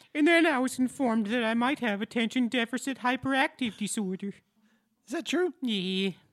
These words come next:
Speaker 1: It's all right, though. I'm not taking any medication or going to therapy.
Speaker 2: I, <laughs> I,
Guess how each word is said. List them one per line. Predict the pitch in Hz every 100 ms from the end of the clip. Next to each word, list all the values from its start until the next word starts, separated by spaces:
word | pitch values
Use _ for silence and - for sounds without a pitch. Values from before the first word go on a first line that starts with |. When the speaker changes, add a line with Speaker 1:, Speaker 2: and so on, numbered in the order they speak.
| _ _ _ _ _ _ _ _ _ _ _ _ _ _ -
Speaker 1:
It's | 349 -
all | 339 277
right, | 240 240
though. | - 247 247 - - _ -
I'm | 240 269
not | 285 285 254 - -
taking | 285 269 262 254
any | 262 269
medication | 254 277 - 285 - 311 285
or | 262 285 277
going | 285 277 294
to | 320
therapy. | 330 349 277 233 214 190 - - - - - - -
Speaker 2:
I, | 139 196 202 196 185 180 196 -
<laughs> | - - - 196 -
I, | 147 127 120 123 123 - 113